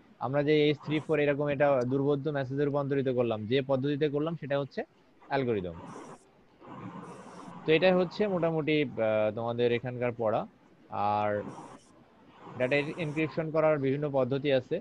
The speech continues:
যেমন scissor code, আহ, data encryption standard বা ডিইএস algorithm, বা আরেক-, আরেকটা আছে আইডিইএএস, আইডিইআই,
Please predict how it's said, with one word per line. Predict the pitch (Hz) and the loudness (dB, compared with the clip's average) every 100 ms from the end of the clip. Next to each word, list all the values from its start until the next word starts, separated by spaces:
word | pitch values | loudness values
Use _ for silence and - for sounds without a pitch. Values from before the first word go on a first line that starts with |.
| - | -6
যেমন | 117 120 | -6 -6
scissor | - 131 135 131 | -6 -2 0 0
code, | 131 123 123 - | 0 0 -2 -10
আহ, | 104 101 | -6 -4
data | 104 107 | -4 -6
encryption | 117 117 120 - 120 | -6 -6 -8 -8 -10
standard | 113 - 113 113 110 104 - | -10 -10 -6 -2 -4 -6 -6
বা | 107 101 95 - - 107 | -2 -2 -2 -10 -18 -8
ডিইএস | 120 127 107 127 120 113 95 | -4 -4 -4 -4 -4 -4 -6
algorithm, | 113 113 110 113 170 - _ - - - | -6 -4 -4 -4 -8 -14 _ -20 -18 -6
বা | 101 101 95 | -2 -2 -2
আরেক-, | 107 113 123 | -2 -2 -2
আরেকটা | 123 123 - 120 | -4 -2 0 0
আছে | 117 127 | 0 -2
আইডিইএএস, | 110 120 117 117 117 - - 131 123 123 - 117 98 113 131 - - 117 | 0 0 0 0 -2 -10 -10 -4 -2 -4 -6 -8 -2 -2 -4 -8 -10 -4
আইডিইআই, | 120 120 127 113 107 | 0 0 0 0 0